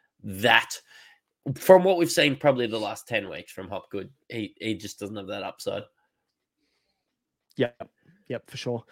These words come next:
Speaker 1: Ki-,
Speaker 2: Uh, mate,
Speaker 1: sorry,
Speaker 2: that brings
Speaker 1: sorry,
Speaker 2: us to the
Speaker 1: I'm not sh-, I'm not sure when
Speaker 2: Yeah.
Speaker 1: it cut out on my, on my trail rant, but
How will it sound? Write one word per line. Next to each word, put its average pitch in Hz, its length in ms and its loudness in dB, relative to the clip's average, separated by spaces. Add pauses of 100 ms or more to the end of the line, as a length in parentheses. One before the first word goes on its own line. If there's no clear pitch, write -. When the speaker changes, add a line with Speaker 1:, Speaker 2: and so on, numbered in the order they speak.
Speaker 1:
Ki-, - 100 -6 (220)
Speaker 2:
Uh, 147 300 6
mate, 151 60 0
Speaker 1:
sorry, 165 180 8
Speaker 2:
that 196 120 2
brings 262 80 2
Speaker 1:
sorry, 165 140 12
Speaker 2:
us - 140 4
to 160 60 0
the 147 60 6
Speaker 1:
I'm 165 120 2
not 247 180 4
sh-, - 140 -10 (480)
I'm 139 140 4
not 240 160 0
sure 143 280 4
when 123 200 0
Speaker 2:
Yeah. 117 60 -4
Speaker 1:
it - 80 -16
cut 107 220 -4
out 117 220 0 (200)
on 113 240 4
my, 107 460 -4
on 110 100 2
my 104 140 -4
trail 107 400 0 (120)
rant, - 220 -16 (420)
but 120 180 6